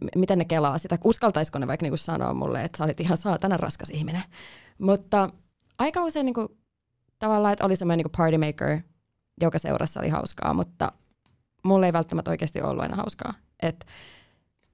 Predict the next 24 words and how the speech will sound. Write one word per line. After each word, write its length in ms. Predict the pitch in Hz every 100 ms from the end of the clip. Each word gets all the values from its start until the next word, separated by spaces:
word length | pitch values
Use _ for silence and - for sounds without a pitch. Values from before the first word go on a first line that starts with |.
| _ -
se 120 | 220
on 60 | 226
vähän 140 | 262
se 60 | 262
hankala 320 | 247 240 196
juttu, 220 | 196 190
että 100 | 170
kun 200 | 180 - -
on 140 | 185
jonkun 220 | 190 196 196
kanssa 120 | 175
bileissä, 440 | 180 170 165 165
niin 160 | 156 156
se 80 | 156
tyyppi 300 | 165 160 156
näkee 260 | 151 -
sut 140 | 151 -
sen 160 | 156
hetken, 280 | 147 - -
kun 100 | 175
te 80 | -
ootte 140 | -
siellä 120 | - 185
bileissä. 380 | - - -